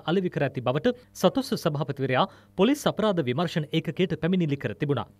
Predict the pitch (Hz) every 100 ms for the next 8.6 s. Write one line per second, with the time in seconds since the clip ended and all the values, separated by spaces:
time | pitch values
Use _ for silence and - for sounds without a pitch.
0 | - - 110 117 143 131 135 135 170 -
1 | - 156 180 165 147 147 160 165 - 143
2 | 139 131 123 127 117 113 175 185 - -
3 | 180 190 180 202 165 180 190 170 165 147
4 | 151 139 156 156 135 123 123 120 170 -
5 | - - 101 135 139 156 175 170 - 214
6 | 233 - 208 220 220 214 185 160 151 151
7 | 127 107 165 147 110 - _ - 107 127
8 | - 180 202 247 220